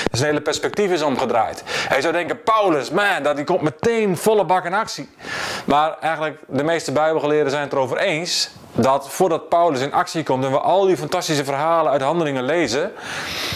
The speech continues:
dat hij eerst veertien jaar in Arabië heeft doorgebracht. Waar we niks van weten, eh,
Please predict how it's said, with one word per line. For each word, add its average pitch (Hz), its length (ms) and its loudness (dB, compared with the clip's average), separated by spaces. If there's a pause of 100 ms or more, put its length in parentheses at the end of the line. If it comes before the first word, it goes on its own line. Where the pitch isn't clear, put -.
(140)
dat 107 120 2
hij 147 80 2
eerst 165 380 2
veertien 175 460 2
jaar 127 480 0 (440)
in 139 180 0
Arabië 123 600 2
heeft 113 680 0
doorgebracht. 127 580 0
Waar 104 140 0
we 110 60 2
niks 175 220 -2
van 175 140 0
weten, 156 480 -2 (520)
eh, - 100 2